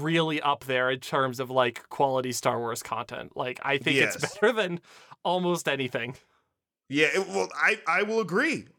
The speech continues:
Speaker 2: I agree. It is the best. And another reason is because that's what I saw. Like, going back to, like, the prequels, Clone Wars,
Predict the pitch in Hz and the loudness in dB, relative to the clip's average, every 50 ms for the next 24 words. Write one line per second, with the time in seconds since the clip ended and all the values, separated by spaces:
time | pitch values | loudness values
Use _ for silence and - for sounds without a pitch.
0 | _ - 117 139 165 170 165 127 135 165 196 180 123 92 87 - _ _ _ _ | _ 0 2 4 4 4 2 0 -2 0 0 0 -2 -4 -8 -16 _ _ _ _
1 | _ - 170 180 175 170 156 131 120 - - _ _ _ _ - 98 92 98 120 | _ -4 -2 0 0 0 0 -2 -6 -10 -14 _ _ _ _ -20 -18 -8 -4 -2
2 | 170 202 202 156 135 117 101 90 - - - - 220 269 302 277 233 220 226 214 | 0 0 2 4 2 2 2 0 -4 -8 -4 -2 0 2 2 2 0 0 -2 -6
3 | - _ _ _ _ _ _ _ _ _ _ _ - - 170 170 170 196 226 240 | -12 _ _ _ _ _ _ _ _ _ _ _ -2 0 0 0 0 0 2 2
4 | 226 202 185 208 240 233 208 175 143 135 139 139 - _ _ _ _ - 147 - | 2 2 2 2 0 0 0 0 -2 -4 -6 -10 -18 _ _ _ _ -6 -6 -4
5 | 151 160 - - 170 151 135 123 - 160 160 190 208 - 175 170 160 151 135 127 | -6 -8 -4 0 0 0 0 -2 0 0 2 2 0 0 0 0 0 2 0 0
6 | - - - 113 92 80 67 64 - _ _ _ _ _ _ _ _ _ _ _ | -2 -4 -4 -4 -6 -6 -10 -14 -20 _ _ _ _ _ _ _ _ _ _ _
7 | _ _ 160 160 156 156 143 139 175 196 208 196 190 180 175 170 175 160 160 151 | _ _ 0 2 2 2 0 0 0 0 0 0 2 2 0 0 0 -2 -4 -4
8 | 143 - 131 131 127 - - - - - 165 180 185 175 - 127 120 110 - - | -4 -4 -6 -6 -6 -8 -10 -10 -8 -6 -6 -6 -4 -4 -4 -4 -2 -4 -4 -6
9 | 120 113 107 101 90 87 90 87 76 73 71 - - - | -6 -6 -6 -6 -6 -8 -10 -10 -10 -12 -14 -16 -20 -20